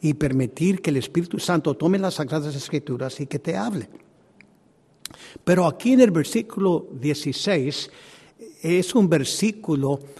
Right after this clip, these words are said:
que habla por sí mismo, porque versículos diecisiete al veintiuno es nada más una explicación más profunda de Juan tres dieciséis. Esa es la razón que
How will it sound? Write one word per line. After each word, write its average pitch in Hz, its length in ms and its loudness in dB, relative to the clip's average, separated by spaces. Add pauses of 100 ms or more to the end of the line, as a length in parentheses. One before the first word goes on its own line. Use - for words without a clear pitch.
(120)
que 147 200 -2
habla 160 420 0
por 156 160 -2
sí 165 180 2
mismo, 165 400 2
porque 151 260 0
versículos 180 880 0
diecisiete 151 760 0
al 139 280 0
veintiuno 139 800 4 (260)
es 135 240 0
nada 185 300 2
más 190 320 2
una 180 220 4
explicación 170 840 0
más 175 260 4
profunda 147 840 4 (280)
de 139 120 0
Juan 127 300 0
tres 120 240 -4
dieciséis. - 840 -10 (1120)
Esa 180 220 0
es 170 60 -2
la 170 100 2
razón 165 460 2
que 135 540 -6